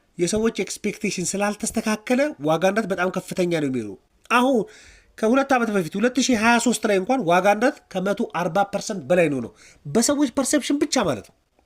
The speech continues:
ዛሬ እንኳን የሚመነዘርበት አንድ ፔሶ፣ አንድ የአሜሪካ ዶላር በሠላሳ ስድስት ነጥብ ስድስት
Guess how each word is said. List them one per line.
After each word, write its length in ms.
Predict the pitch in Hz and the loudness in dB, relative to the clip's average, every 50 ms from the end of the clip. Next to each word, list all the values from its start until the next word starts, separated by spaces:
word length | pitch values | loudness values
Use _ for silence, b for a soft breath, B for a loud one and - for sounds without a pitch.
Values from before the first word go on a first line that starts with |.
| _ _ b b b b b b b b b b b b b b b b | _ _ b b b b b b b b b b b b b b b b
ዛሬ 320 | 139 147 220 233 269 285 339 | -2 0 2 2 4 4 2
እንኳን 240 | 339 294 277 247 226 | 2 4 4 2 2
የሚመነዘርበት 800 | 220 214 214 208 214 208 196 220 220 226 220 202 254 311 - - _ _ _ _ _ _ _ _ _ _ _ _ _ _ _ _ _ - | 2 2 2 2 2 2 2 2 2 2 2 0 0 -2 -2 -6 _ _ _ _ _ _ _ _ _ _ _ _ _ _ _ _ _ 0
አንድ 220 | 151 180 208 214 208 | 0 2 2 0 0
ፔሶ፣ 280 | 214 240 240 233 - 285 302 339 - _ _ _ _ _ _ _ _ _ _ _ _ _ _ _ - 135 | 0 0 0 2 2 0 -2 -2 -4 _ _ _ _ _ _ _ _ _ _ _ _ _ _ _ -8 -4
አንድ 280 | 117 117 143 175 196 | 0 2 2 2 4
የአሜሪካ 280 | 208 202 214 220 214 226 220 | 2 2 2 2 2 2 2
ዶላር 240 | 220 226 269 302 285 233 151 | 2 2 2 2 0 -2 0
በሠላሳ 760 | 160 190 214 233 233 - - - - - 190 202 202 202 233 208 | 2 2 2 2 0 -4 -8 -10 -6 -2 0 2 2 0 0 -4
ስድስት 260 | 208 190 226 226 214 | -4 -4 -6 -4 -4
ነጥብ 200 | 214 208 202 185 | -4 -6 -8 -10
ስድስት 460 | - 214 175 175 185 294 330 - - | -12 -12 -8 -4 -2 -2 -2 -2 -6